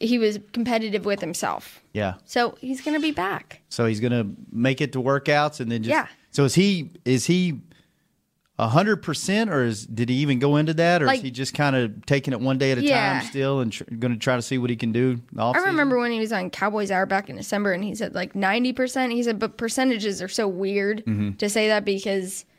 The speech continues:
Speaker 1: it's like, today I'm picking up weights, but tomorrow I could be doing something else. Like,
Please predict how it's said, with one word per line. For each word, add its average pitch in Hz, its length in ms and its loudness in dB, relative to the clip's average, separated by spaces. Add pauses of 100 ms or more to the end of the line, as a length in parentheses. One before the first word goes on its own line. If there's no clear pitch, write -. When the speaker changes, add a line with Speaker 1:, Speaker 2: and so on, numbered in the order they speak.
(240)
Speaker 1:
it's 185 160 -6
like, 175 300 -2
today 294 280 2
I'm 254 140 2
picking 254 280 0
up 226 160 2
weights, 247 720 0
but 196 160 2
tomorrow 233 300 2
I 214 100 2
could 208 140 -8
be 202 80 -6
doing 196 180 -4
something 190 260 -4
else. 190 200 -2
Like, 180 180 -4